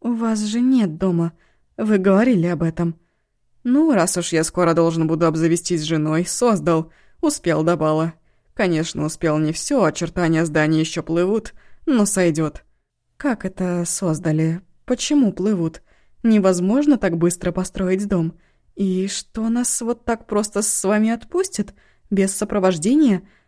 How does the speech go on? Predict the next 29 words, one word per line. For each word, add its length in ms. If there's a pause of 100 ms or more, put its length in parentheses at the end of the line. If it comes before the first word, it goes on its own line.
(200)
А 100
если 440
вы 160
нас 220
там 240
обесчестите, 960 (200)
всех 340
троих? 440 (420)
Уже 240
тот 160
факт, 360
что 180
мы 100
поедем 400
к 60
вам 180
в 40
гости 400
и 40
будем 340
там 260
ночевать, 680
порочит». 600 (480)
«Ашира, 540
вы 140
немного 420
не 80
осознаете 580
ситуацию. 760